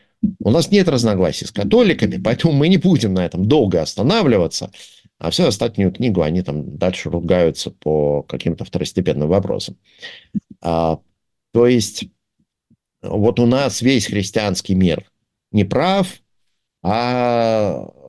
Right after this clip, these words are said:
очень, э, н-, какие-то небольшие группы, ну, вот как тот же пастор Томев,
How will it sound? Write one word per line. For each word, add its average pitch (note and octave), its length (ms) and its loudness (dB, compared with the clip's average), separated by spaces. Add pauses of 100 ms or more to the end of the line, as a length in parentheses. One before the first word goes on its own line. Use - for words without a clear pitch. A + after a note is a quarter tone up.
(460)
очень, B2+ 640 2
э, A2 160 2
н-, G#2+ 360 -2
какие-то G#2+ 440 -2
небольшие A#2 440 2
группы, B2 400 2
ну, G#2+ 160 2
вот G#2 100 -2
как G#2+ 220 -4
тот G#2+ 200 0
же G2+ 80 0
пастор F#2+ 400 -2
Томев, F#3 400 2